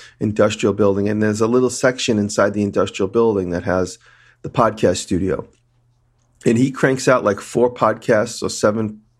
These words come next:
He said, I think he said he does seven podcasts a week. So, you know, sometimes a couple in a day. And he's just,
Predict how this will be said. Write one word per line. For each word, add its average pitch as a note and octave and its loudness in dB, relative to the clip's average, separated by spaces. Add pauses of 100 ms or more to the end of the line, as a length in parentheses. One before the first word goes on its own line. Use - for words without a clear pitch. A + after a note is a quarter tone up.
(440)
He C3 0
said, B2+ 2
I C#3+ 2
think - -2
he G3 0
said D#3 2
he A#2+ -2
does G#2+ 0
seven C3 0 (300)
podcasts G2+ 0
a - -8
week. - -8 (960)
So, - -16
you A#2 0
know, G2 2
sometimes G#2 0
a G#2+ -4
couple G2+ 0
in F#2 0
a F2+ 0
day. E2 0 (680)
And G2 0
he's G#2+ -2
just, A2 -6